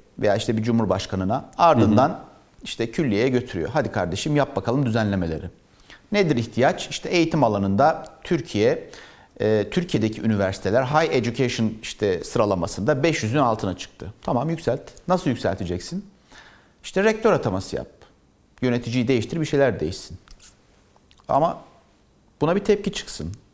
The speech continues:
Speaker 1: Neden tepki çıkıyor? İşte bir konfor alanı oluşturulmuş. Bu oluşturulan konfor alanının, e, yok edilmesi korkusu taşınıyor.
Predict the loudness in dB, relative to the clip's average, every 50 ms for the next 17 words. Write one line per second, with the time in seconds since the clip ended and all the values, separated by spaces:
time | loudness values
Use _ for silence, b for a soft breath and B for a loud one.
0 | _ _ -2 0 2 4 4 2 2 2 -2 -4 -4 -4 -10 -16 -16 -16 -4 0
1 | 2 2 2 0 -2 B B B B B B B B B B B -12 0 2 4
2 | 6 6 4 2 -2 -4 -4 -4 -4 0 0 2 2 2 4 4 4 4 4 4
3 | 4 4 2 2 0 -2 -4 -4 -2 -2 0 0 0 -2 -2 -4 -4 -2 -2 0
4 | -2 -4 -4 -2 0 0 0 0 0 0 0 0 2 2 2 2 2 2 2 2
5 | 0 0 0 -4 -8 -14 -20 _ _ _ _ _ _ _ _ _ -4 0 2 2
6 | 4 4 4 2 4 4 4 4 4 2 2 2 2 2 2 0 0 0 0 0
7 | 0 0 -2 -10 -16 -8 -4 -2 -2 -2 -4 -8 -12 -10 -10 -10 -8 -8 -10 -12
8 | -12